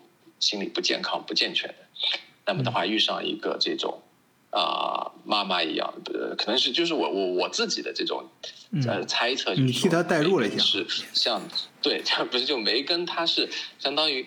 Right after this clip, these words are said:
Speaker 1: 就像哈里斯这样的这种性格的人的话，
Speaker 2: 嗯。
Speaker 1: 他失去了妈妈，所以他要找一个妈妈。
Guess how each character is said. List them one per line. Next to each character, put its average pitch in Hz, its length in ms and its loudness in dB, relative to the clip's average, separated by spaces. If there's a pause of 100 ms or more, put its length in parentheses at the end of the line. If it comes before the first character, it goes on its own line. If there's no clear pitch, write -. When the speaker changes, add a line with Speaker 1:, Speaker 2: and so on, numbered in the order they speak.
(140)
Speaker 1:
就 - 100 -4
像 151 160 2
哈 202 240 0
里 175 100 -2
斯 - 160 -10
这 - 120 0
样 85 100 -2
的 - 100 -4
这 - 140 0
种 - 180 -2 (140)
性 - 260 0
格 - 160 0
的 - 120 0
人 - 180 -2
的 - 80 -4
话， - 160 -2 (140)
Speaker 2:
嗯。 110 220 -2 (140)
Speaker 1:
他 110 340 0
失 123 180 4
去 - 120 -2
了 - 80 -2
妈 - 160 2
妈， 82 160 -2
所 - 120 -2
以 - 20 -6
他 113 140 0
要 101 100 0
找 - 220 0
一 92 40 -2
个 90 60 -2
妈 80 180 -2
妈。 73 220 -6